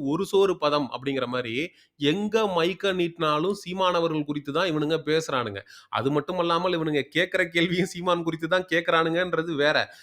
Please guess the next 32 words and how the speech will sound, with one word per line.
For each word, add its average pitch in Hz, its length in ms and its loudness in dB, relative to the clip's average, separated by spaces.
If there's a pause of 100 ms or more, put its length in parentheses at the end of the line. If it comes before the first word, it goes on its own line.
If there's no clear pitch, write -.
(120)
இப்போ 135 220 -4
ஒரு 170 160 4
நரேட்டிவ் 175 600 2
அப்படிங்கிறது 156 500 -2
செட் - 240 -6
ஆயிருச்சு. 143 360 0
சீமான் 175 580 -2
வெர்சஸ் 151 500 -2
விஜய் 139 340 2 (320)
அப்படிங்கிறது 156 500 -2
தான் 170 200 -2
இன்னைக்கு 160 440 -6
கள 147 240 0
அரசியல். 143 420 -4 (300)
அதாவது 151 520 2
தி 180 180 -6
மு 180 180 0
க, 165 100 -4 (120)
அ 151 140 6
தி 175 180 -6
மு 160 160 -2
க 147 180 2 (100)
இவங்கெல்லாம் 151 560 0
பண்ற 156 260 -2
அரசியல்ன்றது 156 720 -2
வெளியிலேயே 165 460 -2 (100)
தெரியல. 156 420 0 (460)
நிறைய 151 240 4
பேர் 180 160 4
என்ன 170 140 2
நினைச்சிட்டு 170 380 0
இருந்தாங்கன்னா, 139 480 2